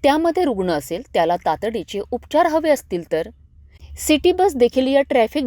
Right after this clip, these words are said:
जामच्या विळख्यात होती. या ट्रॅफिक जाममुळे कोणाची ट्रेन सुटली असेल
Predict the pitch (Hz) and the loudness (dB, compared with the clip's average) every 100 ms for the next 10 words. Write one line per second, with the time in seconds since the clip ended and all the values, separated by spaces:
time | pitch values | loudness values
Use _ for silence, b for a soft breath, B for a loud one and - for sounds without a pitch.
0 | 233 247 202 247 240 165 - 156 170 - | 0 0 0 -2 0 -2 -4 -6 -8 -10
1 | 139 - - 165 - 160 - 196 180 156 | -12 -12 -6 -6 -2 -2 -2 -6 -2 -2
2 | 160 156 202 - 214 202 190 240 - 226 | -2 -4 -4 -2 -4 -4 -6 -6 -2 -2
3 | 294 269 202 170 151 - 190 | 0 -4 -6 -2 -4 -4 -6